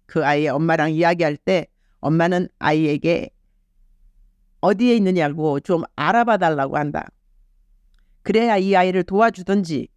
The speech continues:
아기를 봐주든지 할 수 있을 것이니 말이다. 내가 다시 이 아이에게 문자를 보내고 어디에 있느냐고 했더니 아기 낳으면 남친의 친척이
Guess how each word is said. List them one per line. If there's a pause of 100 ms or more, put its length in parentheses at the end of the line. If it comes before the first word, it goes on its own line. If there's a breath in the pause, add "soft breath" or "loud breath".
(220)
아기를
봐주든지
할
수
있을
것이니
말이다. (600)
내가
다시
이
아이에게
문자를
보내고 (140)
어디에
있느냐고
했더니 (240)
아기
낳으면
남친의
친척이